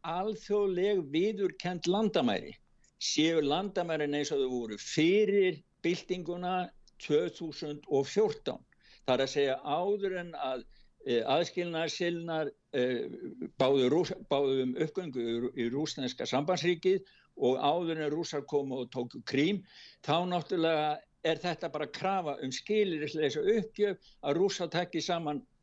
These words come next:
he-, allt herlið sitt og hverfi frá þessum löndum. Það mun aldrei gerast vegna þess að deilan,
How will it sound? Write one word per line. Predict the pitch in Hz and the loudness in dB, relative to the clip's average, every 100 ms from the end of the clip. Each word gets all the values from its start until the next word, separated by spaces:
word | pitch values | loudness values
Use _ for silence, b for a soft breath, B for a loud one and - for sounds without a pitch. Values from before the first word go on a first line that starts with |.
| - | -10
he-, | 131 185 | -4 -2
allt | 214 208 - | 0 -2 0
herlið | 180 190 170 170 185 | 0 0 0 -2 -2
sitt | 180 | -4
og | 165 - | -6 -2
hverfi | 220 254 208 | 0 2 2
frá | 147 131 | 2 0
þessum | 123 131 | 0 0
löndum. | 120 - - _ - b b | 0 -6 -14 _ -20 b b
Það | - - 214 254 | -6 0 0 2
mun | 208 180 - 196 | 0 -2 -4 -2
aldrei | 220 156 131 127 | -2 -2 -6 -6
gerast | 196 262 277 - - _ b b b | -4 -2 -2 -6 -16 _ b b b
vegna | 160 170 185 180 | -2 0 0 0
þess | 175 190 | 0 -4
að | - - b b _ - | -8 -10 b b _ 0
deilan, | 165 196 185 160 170 233 | 4 4 2 0 -4 -8